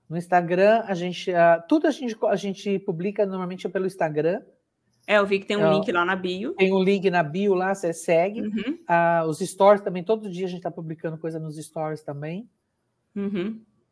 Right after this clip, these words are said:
Speaker 1: Onde tem, quando tem os lançamentos, os cursos, a gente sempre informa. A gente sempre faz,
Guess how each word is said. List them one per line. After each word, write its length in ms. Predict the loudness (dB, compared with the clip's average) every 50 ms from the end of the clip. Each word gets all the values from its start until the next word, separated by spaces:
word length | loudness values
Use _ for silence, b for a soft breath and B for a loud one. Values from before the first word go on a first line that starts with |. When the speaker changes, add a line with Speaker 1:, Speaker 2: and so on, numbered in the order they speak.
| -4 -4
Speaker 1:
Onde 160 | -2 -2 0
tem, 160 | 6 6 6 6
quando 220 | 6 4 4 4
tem 160 | 6 4 4 2
os 80 | 2 -2
lançamentos, 840 | -2 -2 0 0 0 0 -2 -6 -6 -6 -6 -8 -8 -10 -10 -8
os 240 | -8 -8 -8 -10 -12
cursos, 640 | -14 _ -2 -2 0 0 -2 -2 -4 -8 -8 -8 -8
a 80 | -10 -10
gente 320 | -8 -8 -8 -10 -10 -16
sempre 400 | -8 0 2 2 2 2 0 -2
informa. 720 | -2 -2 -4 -6 -4 -2 0 0 2 0 0 -2 -6 -6 -8 b b b b b b b
A 60 | b -4
gente 180 | -4 -2 0
sempre 160 | 0 0 4
faz, 220 | 4 4 4 4